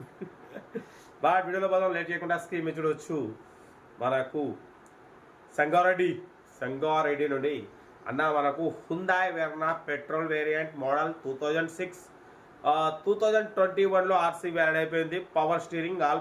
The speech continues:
పవర్ విండో, ఏసీ గ్యాస్ ఫిల్ చేసుకోవాలి, కంపెనీ పెయింట్, నాన్ యాక్సిడెంట్. బట్ పోతే లోపల లెదర్ సీటింగ్ ఉంది, మ్యూజిక్ సిస్టమ్ ఉంది, ఫ్రంట్ సీల్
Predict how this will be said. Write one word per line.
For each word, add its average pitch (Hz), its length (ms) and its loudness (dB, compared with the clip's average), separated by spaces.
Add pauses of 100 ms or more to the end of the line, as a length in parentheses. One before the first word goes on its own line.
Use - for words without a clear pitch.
(100)
పవర్ 151 300 2
విండో, 147 260 0 (380)
ఏసీ 143 300 0
గ్యాస్ 143 400 2
ఫిల్ 139 180 -6
చేసుకోవాలి, 135 540 0 (140)
కంపెనీ 135 400 -2
పెయింట్, 143 400 -2
నాన్ 127 300 -2
యాక్సిడెంట్. 135 380 -4 (420)
బట్ 143 160 4
పోతే 147 120 0
లోపల 147 320 2
లెదర్ 131 260 -2
సీటింగ్ 139 320 -4
ఉంది, 139 180 -6
మ్యూజిక్ 131 380 -4
సిస్టమ్ 139 440 -2
ఉంది, 147 160 -8 (420)
ఫ్రంట్ 185 360 0 (180)
సీల్ 196 280 2